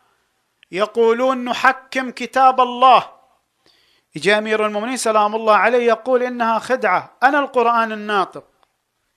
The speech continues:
ليش من قبل ما دعونا إلى القرآن؟ لما جاءتهم الهزيمة دعوا. إذن أنا أحتاج إلى مرشد في معرفة بعض الملابسات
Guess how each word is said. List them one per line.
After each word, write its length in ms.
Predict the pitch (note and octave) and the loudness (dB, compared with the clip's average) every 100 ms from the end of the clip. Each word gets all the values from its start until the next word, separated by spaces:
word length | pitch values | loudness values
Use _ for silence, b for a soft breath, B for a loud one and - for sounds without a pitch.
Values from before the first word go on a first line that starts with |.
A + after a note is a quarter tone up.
| _ | _
ليش 240 | F3 A#3 A#3+ | -2 0 0
من 140 | A#3+ | -2
قبل 280 | A3+ A3 G#3+ | 0 0 0
ما 120 | G#3 | -2
دعونا 440 | G3 F#3+ G3 F#3+ F#3 | -2 -2 -2 -2 -2
إلى 100 | F3 | -4
القرآن؟ 400 | E3 E3+ E3 D3+ | -2 -4 -2 -4
لما 240 | E3+ F3+ | -6 -4
جاءتهم 420 | E3+ G3+ G#3 A3 | -4 -4 -4 -6
الهزيمة 400 | F#3+ G3 G#3+ G#3+ | -4 -6 -6 -4
دعوا. 400 | G#3 G3+ G#3+ B3 B3 _ B B B B B B B | -2 0 2 0 -4 _ B B B B B B B
إذن 240 | E3 G3 | 0 0
أنا 220 | G#3 A3 | 0 0
أحتاج 540 | G#3 - B3 C#4 D#4+ C#4+ | -2 -2 0 4 2 0
إلى 360 | B3 A#3+ A3+ | -2 0 2
مرشد 580 | A3 C#4 E4+ - C#4 - | 0 0 0 -2 -4 -6
في 220 | - A3+ | -6 -4
معرفة 520 | A3 D#4 C#4 C#4+ C4 A#3+ | -2 0 -2 -2 -4 -4
بعض 360 | A#3 C#4 C#4 C#4+ | -2 0 0 -2
الملابسات 1040 | C4 A#3 A3 G3+ F#3+ F#3 G3 G3 F3 - | -2 -2 0 0 0 -2 0 2 0 -4